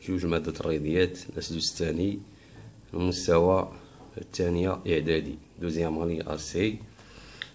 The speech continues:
إذن، آه، بالنسبة للتمرين الأول، إذن نعتبر، آه، التعابير التالية أ و بي و سي، حيث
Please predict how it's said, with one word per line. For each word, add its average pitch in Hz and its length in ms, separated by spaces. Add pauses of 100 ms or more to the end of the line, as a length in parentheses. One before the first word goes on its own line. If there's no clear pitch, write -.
(120)
إذن، 107 300
آه، 101 520
بالنسبة 90 420
للتمرين 87 1200
الأول، 90 420 (3250)
إذن 85 140
نعتبر، 98 460
آه، 87 400
التعابير 87 520 (180)
التالية 90 500
أ 92 200
و 85 160
بي 80 180
و 80 120
سي، 98 360 (500)
حيث 90 260